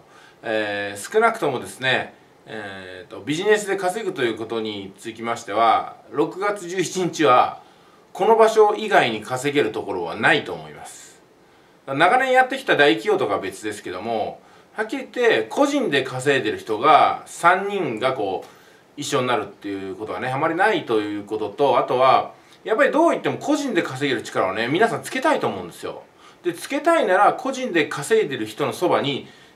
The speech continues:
あの、寄りまくる方がいいです。それしかないと思います。で、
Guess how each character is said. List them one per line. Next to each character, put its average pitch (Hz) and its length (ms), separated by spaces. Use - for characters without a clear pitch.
あ 117 120
の、 110 160
寄 127 240
り 254 60
ま 294 120
く 285 100
る 196 80
方 117 180
が 92 100
い 85 40
い - 20
で - 100
す。 - 260
そ 269 160
れ 320 100
し - 80
か 135 140
な 147 140
い 143 80
と - 80
思 - 120
い - 40
ま 87 120
す。 - 200
で、 180 420